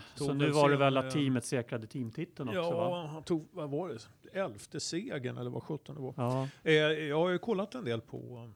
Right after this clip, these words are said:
Speaker 2: på rallycrossen här i år, och, eh, det är ju inte, alltså, även, även om, eh, Volkswagen har varit överlägsna resultatmässigt, så, eh, är det ju inte så jädra mycket som skiljer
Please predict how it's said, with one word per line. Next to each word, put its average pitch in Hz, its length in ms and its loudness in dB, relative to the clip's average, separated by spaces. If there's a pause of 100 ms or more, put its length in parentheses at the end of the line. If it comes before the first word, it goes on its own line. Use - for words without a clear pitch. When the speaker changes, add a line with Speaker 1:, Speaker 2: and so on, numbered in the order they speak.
(120)
Speaker 2:
på 120 100 -4
rallycrossen 117 640 -4
här 120 220 -12
i 120 60 -10
år, 120 300 -8
och, - 440 -12
eh, 123 280 -4 (1200)
det 170 300 -2
är 156 160 0
ju 156 200 -2
inte, 160 800 -4 (480)
alltså, 147 240 0
även, 147 240 4
även 156 280 2
om, 156 280 0
eh, 139 600 0 (1080)
Volkswagen 127 520 0
har 123 60 0
varit 117 240 0
överlägsna 117 840 0
resultatmässigt, 139 1200 -4 (220)
så, 123 640 -4 (1400)
eh, 151 100 -2
är 131 60 0
det 147 40 0
ju 151 60 0
inte 127 160 -6
så - 160 -4
jädra 139 680 -8
mycket 143 280 -6
som 123 120 -6
skiljer 151 500 -6